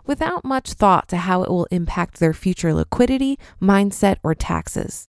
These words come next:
In other cases, running on financial autopilot means trying to pay off a mortgage or student loan debt as quickly as possible without understanding the pros or cons of their decision.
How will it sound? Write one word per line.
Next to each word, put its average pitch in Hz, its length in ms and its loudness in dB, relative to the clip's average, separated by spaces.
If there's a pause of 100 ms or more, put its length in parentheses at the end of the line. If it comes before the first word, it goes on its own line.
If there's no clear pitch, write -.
(460)
In 233 200 4
other 330 220 6
cases, 180 640 0
running 285 360 2
on 220 160 2
financial 180 680 0
autopilot 233 760 2 (240)
means 247 280 0
trying - 460 -8
to 254 100 0
pay - 280 0
off 240 220 2
a 202 80 4
mortgage 202 600 2
or 185 140 0
student 190 400 -2
loan 254 260 2
debt 180 220 4 (300)
as 196 200 -4
quickly - 580 -4
as 240 180 -2
possible 175 640 0 (280)
without 262 340 2
understanding 226 680 0
the 185 100 2
pros 233 560 -2
or 190 180 0
cons 185 540 0
of 170 140 0
their 170 120 0
decision. - 540 -2